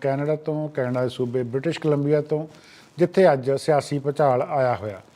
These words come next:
ਬੀ ਸੀ ਕੰਜ਼ਰਵੇਟਿਵ ਪਾਰਟੀ, ਇਹ ਪਿਛਲੀਆਂ ਚੋਣਾਂ ਤੋਂ ਕੁਝ ਚਿਰ ਪਹਿਲਾਂ ਹੀ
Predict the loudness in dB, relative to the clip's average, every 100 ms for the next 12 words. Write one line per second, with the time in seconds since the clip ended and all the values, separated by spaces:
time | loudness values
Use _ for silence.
0 | -20 -20 _ 0 2 4 2 4 4 4
1 | 2 2 2 0 -6 -8 -4 -2 0 2
2 | 2 0 -2 -4 -2 0 0 0 0 2
3 | 2 2 0 2 2 2 2 2 2 0